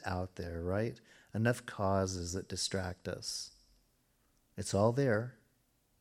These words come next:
Remember Israel. Pray for the peace of Israel. Ooh,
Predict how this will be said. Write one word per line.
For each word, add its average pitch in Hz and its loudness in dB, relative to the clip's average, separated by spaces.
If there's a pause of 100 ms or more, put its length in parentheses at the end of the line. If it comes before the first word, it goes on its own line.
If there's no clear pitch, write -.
(4000)
Remember 113 4
Israel. 90 -2
Pray 113 2
for 117 -6
the 113 -2
peace - -4
of 101 -2
Israel. 87 -4 (380)
Ooh, 160 4